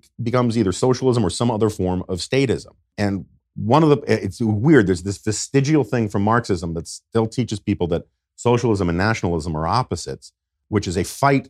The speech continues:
that the Trotskyites lost in the Soviet Union in about nineteen twenty-six. They're not opposites. They're m-,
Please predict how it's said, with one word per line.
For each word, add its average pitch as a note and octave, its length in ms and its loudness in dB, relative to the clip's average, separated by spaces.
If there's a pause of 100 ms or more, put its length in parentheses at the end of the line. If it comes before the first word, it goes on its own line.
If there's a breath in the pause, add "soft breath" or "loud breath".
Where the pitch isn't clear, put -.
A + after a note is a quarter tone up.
that G2 260 -4
the F2+ 120 -6
Trotskyites G#2+ 600 -2
lost G#2 400 -2
in A#2 120 2
the G#2 80 0
Soviet G2 440 2
Union G2+ 480 2
in D#2+ 60 -8
about F2 180 -6
nineteen G2+ 340 -4
twenty-six. - 720 -8 (320 soft breath)
They're A#2+ 100 2 (100)
not G#3 80 4
opposites. G#2 640 -2 (100)
They're A#2+ 400 -2 (120)
m-, A#2+ 120 -2